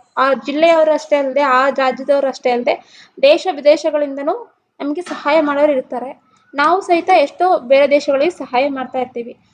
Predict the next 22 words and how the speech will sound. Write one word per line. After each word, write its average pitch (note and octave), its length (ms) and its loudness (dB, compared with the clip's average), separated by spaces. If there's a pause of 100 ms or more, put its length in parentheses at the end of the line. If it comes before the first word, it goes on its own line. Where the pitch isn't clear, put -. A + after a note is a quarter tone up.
(200)
So F#4+ 100 -4
ಇಂತಹ E4 460 0
ಸಹಾಯ D4 440 -4
ಮಾಡೋರ್ಗೂ F4 480 0
ಸಹಿತ D#4+ 260 0 (100)
ಒಂದ್ D4+ 120 -2
ಸಮುದಾಯಗಳು D4+ 760 2
ಮಾಡ್ಕೊಂಡಿರ್ತಾರೆ, C4+ 720 -2
ಅಂದ್ರೆ C4+ 200 0 (460)
ಒಂದ್ C#4 80 -6
ಸಂಘಟನೆಗಳು E4 680 -2
ಮಾಡ್ಕೊಂಡಿರ್ತಾರೆ, C4+ 640 -4
ಟ್ರಸ್ಟ್‌ಗಳನ್ನ. C#4 560 0 (440)
ಆ C4 120 -2
ತರ, D#4+ 200 2 (300)
ಆ, C4 120 -2
ಹಲವಾರು D#4 600 2
ಸಂಘಟನೆಗಳು D4 720 0
ಸಹಿತ C4+ 280 0 (500)
ಈ C#4+ 100 -4
ತರದಲ್ಲಿ D#4 320 2
ನೆರವಾಗ್ತಾರೆ. C4 720 -4